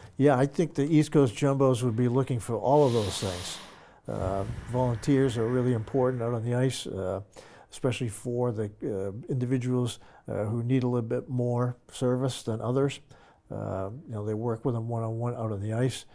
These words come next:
to get them through drills, which is fabulous. Uh, and we can always use sponsors. Uh, and, uh,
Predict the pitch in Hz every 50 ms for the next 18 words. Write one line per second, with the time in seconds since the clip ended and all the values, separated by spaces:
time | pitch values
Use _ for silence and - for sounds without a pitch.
0 | - - - _ - - 110 120 113 110 107 - 113 107 101 117 127 131 135 135
1 | 135 113 - 101 - - - 92 90 - - 120 110 113 120 131 135 131 143 135
2 | - - - - - _ - - - - - _ _ - - 104 92 92 92 90
3 | - - _ _ - - - 117 107 110 101 - 107 113 117 120 123 120 104 120
4 | 123 120 - - - 139 123 120 123 - - 147 143 139 - - - - - -
5 | - - - _ - 117 107 98 98 101 95 92 101 110 - - 117 107 107 107
6 | 104 98 107 - - - - 104 98 98 98 101 101